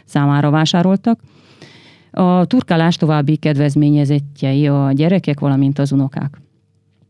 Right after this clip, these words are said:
A termékjellemzőkre vonatkozó kérdésünk alapján elmondható, hogy elsősorban a jó állapotban levő, jó minőségű termékeket részesítik előnyben a vásárlók.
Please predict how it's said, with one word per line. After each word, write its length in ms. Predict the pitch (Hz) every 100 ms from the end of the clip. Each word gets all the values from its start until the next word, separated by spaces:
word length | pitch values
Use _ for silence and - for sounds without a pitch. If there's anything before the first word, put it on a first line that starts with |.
| _ _ _
A 120 | -
termékjellemzőkre 920 | 165 262 359 330 247 226 214 170 147 151
vonatkozó 480 | 170 180 - 160
kérdésünk 600 | 147 165 170 156 - 147
alapján 420 | 156 151 143 143 160
elmondható, 600 | 165 165 160 151 143 147
hogy 160 | 143
elsősorban 840 | 165 180 - 180 156 147 135 139 143
a 40 |
jó 260 | 151 180 180
állapotban 640 | 160 156 147 156 143 151
levő, 280 | 156 147 151
jó 260 | 151 156 156
minőségű 560 | 160 156 147 151 147
termékeket 640 | 147 151 156 156 160 165 151
részesítik 640 | 165 151 165 165 - 165
előnyben 380 | 156 160 160 165
a 80 | 165
vásárlók. 560 | 175 175 190 185 208